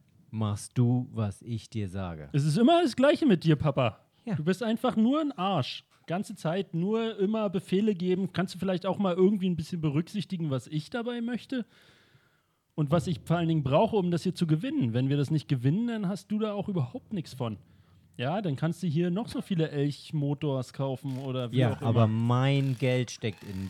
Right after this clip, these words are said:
Speaker 1: deinem Team. Du gibst nur mein Geld aus. Du bist mein Fahrer.
Speaker 2: Na, wenn du so viel Geld hast, dann kauf mir doch einen besseren Beifahrer. Einen anderen, aber nicht Schnuppi.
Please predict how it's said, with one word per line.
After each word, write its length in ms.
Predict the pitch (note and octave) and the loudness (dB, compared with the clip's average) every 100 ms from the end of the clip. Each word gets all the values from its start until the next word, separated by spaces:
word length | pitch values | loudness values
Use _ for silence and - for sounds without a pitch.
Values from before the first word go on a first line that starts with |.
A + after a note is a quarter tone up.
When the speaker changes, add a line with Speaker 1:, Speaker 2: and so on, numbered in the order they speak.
| F2 | -4
Speaker 1:
deinem 420 | G#2+ B2 A#2 A2+ | -4 0 0 -2
Team. 380 | - B2 E2+ D2 _ - - _ - | -4 -6 -8 -12 _ -20 -20 _ -4
Du 300 | D3 E3+ F3+ B2+ | -2 -2 -6 -12
gibst 300 | B2+ - - - - | -14 -12 -18 -14 -4
nur 300 | C3+ D3 D3+ | 0 2 0
mein 300 | B2+ A#2 A2+ | -2 -2 -2
Geld 300 | A#2+ A#2 A2 | -2 -4 -4
aus. 320 | G#2 F#2+ - | -6 -8 -6
Du 160 | - C#3+ | -2 0
bist 300 | C3+ B2 - - | 0 -6 -8 -12
mein 460 | A#2+ A#2 A#2+ B2 | -8 -6 -4 -6
Fahrer. 520 | A2+ - A#2 G2+ D#2+ - | -8 -10 -8 -8 -10 -8
Speaker 2:
Na, 180 | D#3 C#3+ | -4 0
wenn 140 | D#3 | 4
du 80 | F3 | 6
so 100 | F#3 | 4
viel 140 | G3 E3 | 4 4
Geld 240 | F3 E3+ | 4 4
hast, 240 | F3+ - | 0 2
dann 220 | A3 G#3 E3 | 0 0 0
kauf 260 | F#3 F#3+ | 0 2
mir 100 | A3 | 2
doch 160 | F#3 G3 | 0 0
einen 80 | G3 | -2
besseren 360 | G#3+ B3+ G3 | -2 -2 0
Beifahrer. 580 | D3 C#3 - B2 A2+ G#2+ _ - | 2 2 0 -4 -4 -8 _ -14
Einen 80 | E3+ | -8
anderen, 460 | G#3+ A#3+ A#2+ G#2 | -4 -2 -2 -4
aber 240 | B2+ B2+ C3+ | -4 0 2
nicht 220 | F#3+ - | 0 0
Schnuppi. 360 | G3+ A3 F3 | -2 0 -2